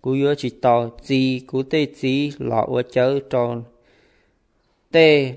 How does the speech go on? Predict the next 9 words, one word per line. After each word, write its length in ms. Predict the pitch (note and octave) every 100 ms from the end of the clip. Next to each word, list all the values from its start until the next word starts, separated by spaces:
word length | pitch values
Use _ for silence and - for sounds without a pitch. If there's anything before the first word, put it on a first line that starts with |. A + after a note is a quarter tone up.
| -
đa 340 | D#3 E3+ E3
thia 300 | D#3+ E3 E3+ E3+
tê 120 | D#3+
nành, 420 | C#3+ C3+ C3+ B2 A#2+ _ _ _ _
mua 380 | A#3 D3+ D#3+
cái 400 | C#3 C3+ C3 C#3+ C3
dòng 140 | B2+
xe 280 | - E3 E3
lợn. 260 | D3+ G#2+